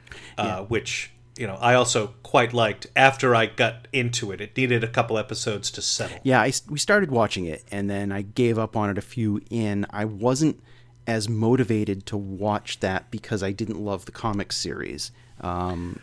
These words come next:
Speaker 2: which I
Speaker 1: Uh-huh.
Speaker 2: believe is Brian K. Vaughan, who I've, I think
Speaker 1: Yep,
Speaker 2: I've said
Speaker 1: who you
Speaker 2: I
Speaker 1: don't
Speaker 2: don't like
Speaker 1: like.
Speaker 2: in general. Um,
Speaker 1: Yep.
Speaker 2: and it, it, the comic series itself has gone through a couple of different authors, including, I think, an abysmal arc by Joss Whedon,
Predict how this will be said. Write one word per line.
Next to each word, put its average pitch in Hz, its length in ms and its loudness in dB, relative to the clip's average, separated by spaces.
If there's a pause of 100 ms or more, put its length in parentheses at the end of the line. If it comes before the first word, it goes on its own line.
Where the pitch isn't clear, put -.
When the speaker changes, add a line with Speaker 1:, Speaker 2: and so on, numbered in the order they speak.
(120)
Speaker 2:
which 135 120 4
I 131 120 10
Speaker 1:
Uh-huh. 131 120 6
Speaker 2:
believe 139 180 8
is 117 100 0
Brian 110 320 0
K. 101 140 -2
Vaughan, 92 400 -2
who 101 140 -6
I've, 92 220 -6 (440)
I - 60 -20
think 131 100 0
Speaker 1:
Yep, 185 100 10
Speaker 2:
I've - 60 -4
said 131 260 4
Speaker 1:
who 151 60 4
you 139 120 2
Speaker 2:
I 143 60 6
Speaker 1:
don't 143 140 8
Speaker 2:
don't 139 60 2
like 156 220 10
Speaker 1:
like. 95 80 -2
Speaker 2:
in 101 60 -2
general. 107 420 0 (480)
Um, 101 320 -2
Speaker 1:
Yep. 151 220 4
Speaker 2:
and 107 360 -2 (1400)
it, 170 680 -6
it, 143 240 0
the 131 80 -2
comic 156 280 4
series 117 240 0
itself 107 300 0
has 95 80 -6
gone 98 180 -2
through 101 140 -4
a - 20 -12
couple 113 260 -2
of 95 60 -2
different 98 260 -4
authors, 90 320 -4
including, 95 500 -4 (340)
I 113 60 -6
think, 104 200 -4
an 92 80 -2 (580)
abysmal 107 500 0
arc 90 280 -6
by 90 100 -4
Joss 87 320 -4
Whedon, 92 380 -6